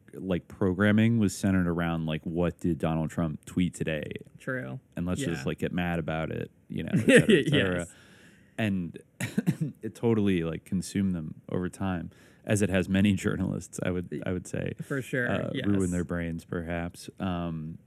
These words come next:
Speaker 2: Mm-hmm.
Speaker 1: but
Speaker 2: Yeah, and the fact that it's, like, restrained to a certain number of characters per tweet, and, like, the whole idea, like, the micro, it's so bizarre and odd, like, when you first hear about it. Of course, now it's completely naturalized to us, but yeah, I mean,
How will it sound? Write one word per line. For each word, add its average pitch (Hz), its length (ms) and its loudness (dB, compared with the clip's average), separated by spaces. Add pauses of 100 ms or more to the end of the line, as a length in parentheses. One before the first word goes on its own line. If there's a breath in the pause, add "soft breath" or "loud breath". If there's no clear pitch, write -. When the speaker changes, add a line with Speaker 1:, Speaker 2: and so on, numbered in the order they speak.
(120)
Speaker 2:
Mm-hmm. 123 300 -4
Speaker 1:
but 92 380 0
Speaker 2:
Yeah, 123 320 -4
and 143 180 -2
the 151 80 0
fact 185 320 -2
that 185 120 -2
it's, 165 180 -6
like, 147 160 -2
restrained 135 640 -8
to 143 80 -4
a 120 60 -6
certain 139 300 -8
number 135 220 -6
of 131 100 -10
characters 143 560 -6
per 143 160 -12
tweet, 143 540 -6
and, 147 120 -10
like, 143 200 -2 (520 loud breath)
the 160 80 2
whole 196 180 4
idea, 170 260 2
like, 143 100 0
the 139 60 -4
micro, 135 440 0 (120)
it's 143 160 -6
so 175 160 0
bizarre 131 580 -2
and 127 100 -2
odd, 135 380 -4
like, 135 140 -6
when 135 100 -6
you 131 80 -6
first 139 280 -8
hear 135 120 -4
about 143 220 -4
it. - 20 -6
Of 131 80 -10
course, 147 160 -4
now 135 80 -4
it's 127 80 -8
completely 135 340 -4
naturalized 147 600 -6
to 160 100 -4
us, 151 160 -4
but 151 160 -4
yeah, 135 180 2
I 143 120 0
mean, 143 260 0